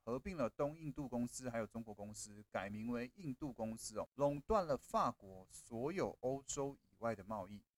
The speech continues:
而 John Law 主持的垄断性海外贸易呢，为他的公司带来超额的利润。那么我们讲回来，在一七一八年十二月四号，通用银行被国有化，更名为皇家银行。John Law 仍然是担任该银行的主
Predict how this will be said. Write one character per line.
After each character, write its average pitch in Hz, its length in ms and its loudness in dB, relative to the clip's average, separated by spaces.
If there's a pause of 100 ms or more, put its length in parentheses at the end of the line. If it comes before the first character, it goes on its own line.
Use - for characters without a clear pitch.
而 131 140 -2
John 165 220 0
Law 175 280 6
主 104 180 -10
持 - 140 -6
的 107 80 -2
垄 98 160 -8
断 131 200 0
性 127 160 -6
海 87 120 -6
外 98 80 -2
贸 113 220 2
易 110 120 -8
呢， 92 300 -10
为 156 240 -2
他 131 180 -4
的 120 100 -4
公 117 220 -4
司 113 300 -8
带 127 180 -2
来 80 120 -14 (200)
超 151 380 -2 (160)
额 95 260 -10
的 - 200 -4
利 160 100 -6
润。 135 220 0 (220)
那 196 140 4
么 160 260 4
我 110 160 0
们 101 320 -6
讲 87 180 -6 (100)
回 98 120 -10
来， 92 280 -2
在 220 140 2
一 226 60 2
七 208 160 0
一 214 40 -2
八 208 160 4
年 135 160 2
十 - 140 -2
二 147 40 -6
月 165 120 -4
四 143 200 -4
号， 139 240 0
通 170 100 -2
用 196 120 -2
银 135 120 -6
行 104 300 -10
被 147 120 2
国 107 180 -2
有 107 180 -6
化， 110 200 2 (120)
更 190 120 -2
名 147 200 2
为 107 160 0
皇 98 240 -10
家 131 160 2
银 110 140 -4
行。 85 160 -20 (280)
John 190 180 2
Law 202 320 6
仍 117 240 0
然 127 300 2
是 143 240 -4
担 120 240 2
任 127 180 0
该 123 140 0
银 117 140 -2
行 90 100 -20
的 90 60 -20
主 - 200 -20